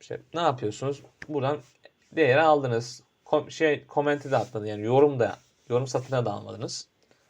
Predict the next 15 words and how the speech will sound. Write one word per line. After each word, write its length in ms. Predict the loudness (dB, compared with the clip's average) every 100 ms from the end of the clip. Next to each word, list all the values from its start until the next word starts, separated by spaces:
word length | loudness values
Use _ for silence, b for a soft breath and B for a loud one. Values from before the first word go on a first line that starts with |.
| b
Bu 100 | 0
defalarca 640 | 2 4 4 2 -2 0 2
render 280 | 2 2 -2
ediyor. 320 | -4 -14 -20 _ b b b
Sonra 200 | -4 -2
siz 200 | -2 0
geliyorsunuz, 540 | 2 4 4 4 0 0
işte 240 | 2 2
st-, 380 | 2 -12 _ -18
stillerinizi 840 | -14 -8 -8 -2 -2 -2 -4 -2
belirliyorsunuz. 760 | 0 2 2 0 -6 -12 -14 _ b b b b
Ondan 360 | 2 2 2 0
sonra 240 | 0 -2
geliyorsunuz 680 | 2 2 2 -2 -2 -6 -4
burada 400 | -2 0 0